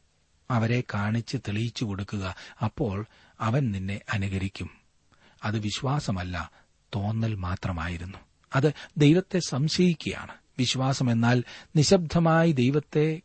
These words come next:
കാത്തിരിക്കുകയും അവന്റെ ഹിതം നിവർത്തിക്കുകയുമാകുന്നു. അതെ, തൊണ്ണൂറ്റിയൊന്നാം സങ്കീർത്തനത്തിന്റെ പതിനൊന്നും പന്ത്രണ്ടും വാക്യങ്ങളിൽ നിന്ന് ഉദ്ധരിച്ചപ്പോൾ പിശാച്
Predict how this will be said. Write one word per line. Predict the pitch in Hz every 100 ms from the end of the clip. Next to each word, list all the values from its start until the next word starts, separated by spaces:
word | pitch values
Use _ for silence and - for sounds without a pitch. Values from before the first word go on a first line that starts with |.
| -
കാത്തിരിക്കുകയും | 107 110 143 135 - 117 107 90 _ _ -
അവന്റെ | 127 143 143 135
ഹിതം | 139 165 165
നിവർത്തിക്കുകയുമാകുന്നു. | 123 113 151 - 156 - 135 98 85 80 - - _ _ _ _ _ _ _ _ _ _ _ _ _ _ _
അതെ, | 117 98 90 - _ _ _ _ _ 113
തൊണ്ണൂറ്റിയൊന്നാം | 110 107 104 110
സങ്കീർത്തനത്തിന്റെ | 104 101 104 101 104 104 104 104
പതിനൊന്നും | 104 107 110
പന്ത്രണ്ടും | 104 104 113 113 104
വാക്യങ്ങളിൽ | 98 - 107 104 101
നിന്ന് | 98 98 - -
ഉദ്ധരിച്ചപ്പോൾ | 110 117 110 - 101 107 92 - - _
പിശാച് | 139 117 110 104 120 101 98